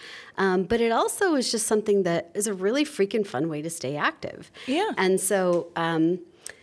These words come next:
Speaker 1: as I, as my career progressed and when I moved over here for the job at Boeing and, um, was living in Arizona, I just, I basically by then had studied and taught dozens of styles of dance.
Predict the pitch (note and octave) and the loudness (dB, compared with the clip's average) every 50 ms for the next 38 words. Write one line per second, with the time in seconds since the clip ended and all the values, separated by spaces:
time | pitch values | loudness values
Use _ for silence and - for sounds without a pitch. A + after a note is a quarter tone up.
0 | - - - _ _ _ - G#3+ A3 G#3+ A3 F#3+ F#3 F3 - - F#3+ A3 G#3+ G#3 | -20 -20 -20 _ _ _ -2 0 0 2 2 2 2 2 0 0 2 2 4 4
1 | F3 F3 - - G3 F3 E3+ - F3+ E3+ A3+ C4 D4 C4+ - - G#3+ G3 F#3+ F3+ | 2 2 0 2 2 2 2 0 -4 -2 0 0 0 0 0 0 2 2 4 4
2 | E3+ F3 F3+ F#3 F3+ F#3 E3 D#3 D#3+ D#3 D#3+ E3+ F3+ F3 D#3+ D#3 D#3+ E3+ E3+ - | 4 4 2 2 2 0 -2 -2 -2 -4 -4 -2 0 0 0 2 0 0 -2 -6
3 | - - - - - _ _ _ - - _ _ _ _ - - - G#3 F#3 F3 | -8 -10 -14 -18 -20 _ _ _ -20 -20 _ _ _ _ -12 -6 -2 -2 -2 0
4 | E3+ F3+ D3+ D#3+ D#3+ C3+ - - D#3 D3+ D#3 E3 F3+ G3 F3+ C#3+ C#3+ D3 D3+ D3 | 0 0 0 0 -2 -2 -2 -2 -2 0 0 2 2 2 4 4 2 2 0 -2
5 | E3+ - - D3 C#3+ B2+ C3 B2+ B2+ D#3 E3+ - - - _ _ _ _ _ _ | -4 -8 -6 -6 -4 -4 -2 -4 -4 -4 -6 -10 -16 -20 _ _ _ _ _ _
6 | - - - - F#3+ F#3+ F3+ F3+ F3+ E3+ F3 E3 D#3 D3+ D3 C#3+ D#3 - F3 G3 | -18 -12 -6 -4 -2 0 0 0 0 0 0 0 0 2 0 0 0 0 2 2
7 | G#3 F3+ D#3 D#3 D3+ - - - - - - - - - - - F#3+ G#3+ A3 F#3+ | 2 2 2 -2 -4 -6 -8 -18 -20 -20 -20 -20 -20 -18 -10 -6 -2 -2 -2 0
8 | B3+ C#4+ - - - - - - _ _ _ _ _ _ _ _ - - - G3 | -2 -2 -2 -2 -4 -6 -8 -12 _ _ _ _ _ _ _ _ -14 -6 -2 0
9 | G3+ G3 F#3 A3+ C4 C4+ - E4+ - - A#3 G#3 F#3+ F#3 - - - - F#3 F3+ | 0 2 2 2 0 0 0 -4 -2 0 2 4 4 4 2 0 -2 -2 -2 0
10 | E3+ F#3+ F#3+ G3+ G3+ F#3+ F3+ E3 E3 - - - D#3+ D#3 F#3+ G3 F#3+ F3+ D#3+ D3+ | 2 2 2 2 2 2 0 -2 -4 -4 -4 -2 -2 0 2 2 2 2 0 -2
11 | - - D3+ D#3 E3 D#3+ - - - - D3+ C#3+ D3 - F#3+ F3+ F3 C3 C#3+ - | -2 -4 -4 -4 -4 -4 -6 -8 -8 -6 -4 -4 -2 0 0 0 0 -2 -6 -6
12 | - C#3 D3 D3 D3+ E3 - D3+ A2 - C#3 C3+ D3 F#3+ B3 B3 - - - | -4 -4 -4 -4 -4 -4 -6 -6 -8 -6 -4 -2 -2 -2 -2 -2 -4 -8 -10